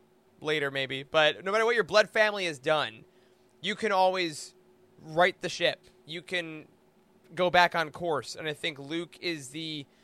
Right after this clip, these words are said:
is the symbol of, you know, your destiny is not what your parents say it was. It's not what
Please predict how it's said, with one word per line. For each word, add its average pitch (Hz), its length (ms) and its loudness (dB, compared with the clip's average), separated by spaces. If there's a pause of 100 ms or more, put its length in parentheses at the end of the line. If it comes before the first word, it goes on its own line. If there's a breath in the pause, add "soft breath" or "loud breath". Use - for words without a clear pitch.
(680 soft breath)
is 202 140 0
the 190 140 -10
symbol 202 580 -2
of, 156 520 2 (180)
you 165 100 -12
know, 151 200 -4
your 156 320 -6
destiny 165 720 -4
is 151 120 -8
not 208 300 0
what 185 140 -8
your 170 100 -6
parents 147 420 -6
say 139 160 -4
it 135 100 -4
was. 131 540 -6
It's - 240 -8
not 175 340 2
what 170 260 4